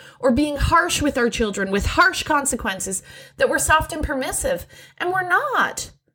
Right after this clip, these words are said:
We can hold a boundary, but the fact is causing emotional pain to our child or lashing out at someone else, it doesn't equal learning.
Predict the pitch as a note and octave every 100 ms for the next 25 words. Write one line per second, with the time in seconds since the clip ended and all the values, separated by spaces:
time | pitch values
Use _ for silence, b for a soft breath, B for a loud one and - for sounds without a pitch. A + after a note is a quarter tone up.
0 | _ _ _ _ _ _ F4+ A#4 A4 -
1 | G#4 A#4 B4 - D#4 F#4 - D#4 A3+ -
2 | B B - - - G4 G#4 A4 - -
3 | D#4+ E4 G#4+ A4+ - C#4 B3+ A#3+ B3+ D4
4 | - E4+ D4+ A#3+ C4 A3 B3 C4+ B3+ G#3
5 | G3 - C#4 C4 C4 B3+ B3+ - G#3 G3
6 | G3+ A3+ B3+ C4+ B3+ B3 B3 B3+ A#3+ A3
7 | B3+ D4 C#4 E4 A#4 - C4+ - D#4+ C#4
8 | A3+ A#3+ G#4 F4 - -